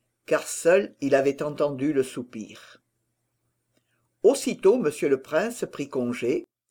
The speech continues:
le roi partait. Athos, avec un signe qu'il fit à Bragelonne, lui renouvela l'invitation faite au commencement de la scène.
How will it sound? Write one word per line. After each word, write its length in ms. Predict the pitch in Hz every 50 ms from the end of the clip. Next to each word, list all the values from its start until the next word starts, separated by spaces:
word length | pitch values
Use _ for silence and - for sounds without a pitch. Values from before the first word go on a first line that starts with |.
| _ _ _ _ -
le 120 | 131 165
roi 300 | 175 - 160 190 - -
partait. 480 | 165 139 - - - 104 82 - - _ _ _ _ _ _ _ _ _ _ _ _ _ _ _ _ _ -
Athos, 580 | 170 196 196 - - 165 165 196 233 - - - _
avec 300 | - 156 147 160 160 -
un 120 | 160 139 139
signe 420 | - - - 240 254 262 247 -
qu'il 200 | - - 170 165
fit 260 | - - 175 175 -
à 60 | 160 123
Bragelonne, 760 | - 117 135 143 - 143 120 117 123 143 165 202 233 269 - _ _ _ _ _ _ _ _ -
lui 160 | 139 156 156
renouvela 560 | 147 170 214 254 254 233 233 220 214 202 185
l'invitation 840 | 165 160 160 151 151 151 - 147 127 - - - - 147 170 233 -
faite 400 | - - - 190 180 233 - -
au 40 | 165
commencement 680 | - - 156 151 151 151 - - 143 123 120 127 170
de 100 | 202 170
la 160 | 127 113 120
scène. 480 | - - - - 73 62 58 57 - -